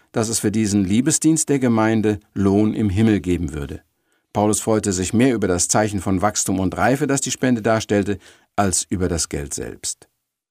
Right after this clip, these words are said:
Drittens, da sind einige persönliche Nachrichten und Informationen, die Paulus seine Freunde wissen lassen wollte. Zwar hätte Epaphroditus alles erzählen können, aber Paulus wollte die Leute in Philippi noch ein wenig mehr wissen lassen als nur die äußeren Umstände.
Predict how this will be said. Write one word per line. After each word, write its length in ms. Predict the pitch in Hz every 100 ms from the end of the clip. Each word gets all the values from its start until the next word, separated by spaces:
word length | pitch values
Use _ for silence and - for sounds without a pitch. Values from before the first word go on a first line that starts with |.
| _ _ _ _ _ _ _
Drittens, 380 | 123 139 120 101
da 140 | - 101
sind 240 | 101 -
einige 320 | 110 107 98
persönliche 580 | 95 92 123 139 127 120
Nachrichten 520 | 110 110 113 101 113
und 120 | 107
Informationen, 840 | 113 107 120 113 107 123 120 120 117 _ _ -
die 80 |
Paulus 640 | 117 - 120 123 139 - - _ _
seine 260 | - 120 120
Freunde 540 | - 95 107 107 104
wissen 240 | 104 90
lassen 280 | 73 71 71
wollte. 360 | 67 60 - - _ _ _ _ _ _
Zwar 240 | - 123 123
hätte 340 | 147 143 -
Epaphroditus 720 | 123 113 - 104 120 127 110
alles 240 | - 107 98
erzählen 520 | 90 - 165 165 104
können, 200 | 90 87
aber 200 | 104 117
Paulus 360 | 151 175 180
wollte 240 | 143 139 127
die 80 | 131
Leute 300 | 107 113 123
in 80 |
Philippi 340 | 104 98 104 110
noch 140 | 104
ein 180 | 95 92
wenig 320 | 92 104 95
mehr 300 | 92 110 110
wissen 240 | 110 - 104
lassen 360 | 104 107 104 - - -
als 240 | - 135
nur 120 | 127 117
die 140 | 120
äußeren 340 | 98 95 98
Umstände. 680 | 92 85 - 76 69 - -